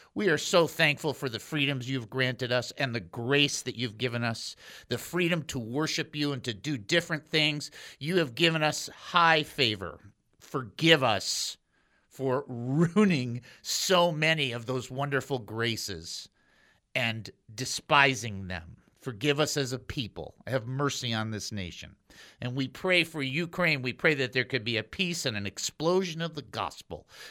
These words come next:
and that the people that are sharing the gospel in Ukraine would be protected, and that that entire country would have a revival. We lift these things up before you, and we pray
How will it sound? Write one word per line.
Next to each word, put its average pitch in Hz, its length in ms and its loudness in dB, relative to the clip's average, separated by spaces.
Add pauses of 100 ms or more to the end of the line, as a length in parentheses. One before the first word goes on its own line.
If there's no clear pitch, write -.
and 127 100 -4
that 127 140 2
the 120 80 -4
people 175 360 0
that 143 140 4
are 117 60 2
sharing 160 360 0
the 147 80 -2
gospel 135 420 2
in 120 80 -6
Ukraine 135 380 -4
would 110 120 -6
be 104 140 -8
protected, - 1200 -4 (520)
and 107 160 -6
that 117 200 0
that 135 260 6
entire 165 560 2
country 117 600 -4
would 92 120 -6
have 107 180 0
a 107 60 -2
revival. 87 720 -6 (420)
We 95 120 -10
lift 127 300 0
these 139 220 -2
things 131 220 -4
up 135 140 -2
before 135 300 -4
you, 135 80 0
and 117 80 -6
we 101 100 -6
pray 123 320 -2